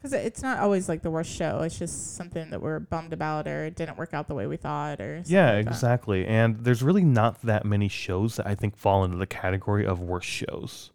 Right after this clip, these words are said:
Speaker 2: I think we put worst
Speaker 1: Yeah.
Speaker 2: shows on there last year, like, overall worst shows ever. And I think I only had five, in all honesty.
Speaker 1: Yeah, it was hard to come up with them.
Speaker 2: Yeah. Like, th-, it has to be a really fucked up kind of show or something happening for it to become a worst show ever.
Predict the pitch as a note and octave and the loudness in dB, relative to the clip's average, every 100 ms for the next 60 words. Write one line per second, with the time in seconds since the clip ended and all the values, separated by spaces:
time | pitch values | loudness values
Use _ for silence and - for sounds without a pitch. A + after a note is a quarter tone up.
0 | _ _ _ _ _ _ A2+ G#2+ C3+ - | _ _ _ _ _ _ -2 4 4 4
1 | A#2+ A#2+ B2 A2 G#2+ - - G#2+ G#2 A2+ | 2 2 2 2 2 -10 -12 -8 2 4
2 | G3 F3 - A#2+ G2+ G#2 G#2 G#2 - - | 4 0 2 6 6 6 2 -4 -12 -14
3 | - _ _ A2+ G#2+ G2+ F#2+ F#2+ F#2+ - | -18 _ _ 4 4 4 2 0 -2 -4
4 | G2 G2 G2+ F#2+ B2 A#2 A#2 G2 F#2+ F#2 | -6 -4 -4 4 8 8 8 6 4 4
5 | F#2+ - - F2+ F2 - F#2 A2 D#3 _ | 0 0 0 0 2 0 4 2 2 _
6 | _ _ _ _ - A2 A2+ F#3+ F#3 C#3 | _ _ _ _ 0 2 4 4 8 8
7 | A2 - A#2+ F2 F2 - B2 G#2 G#2 F#2 | 6 4 2 2 -2 -4 2 4 4 2
8 | F#2+ - B3+ A3 E3 - G3 F#3+ F3+ F3+ | -2 0 6 6 6 0 -2 -2 -4 -6
9 | E3 D#3+ D#3+ - D#3+ E3+ _ _ - C3 | -10 -10 -10 -10 -10 -12 _ _ 4 4
10 | F#2+ F2 A2+ - - - A2 A#2 D3+ D3 | 4 0 -6 -14 -20 -4 -4 -2 -2 4
11 | C3 F3+ - C#3 B2+ G#2 F#2+ A2 G#2 F#2 | 6 6 6 6 6 6 4 4 4 2
12 | - A2 G#2 - G2 - G#2+ F#2 F2+ - | 0 2 2 2 2 2 0 0 -2 -2
13 | F#2+ F2+ - G2+ F#2+ F#2+ F2+ G2 F#2 G2+ | 0 -2 -2 -2 0 2 2 0 -4 -2
14 | F#2 G2+ F#2 - F#2+ F#2 F2+ F#2 F#2 - | -2 -2 -2 0 0 0 0 -2 -2 -2
15 | G2 F2 - E2+ - - | 0 0 0 -4 -6 -12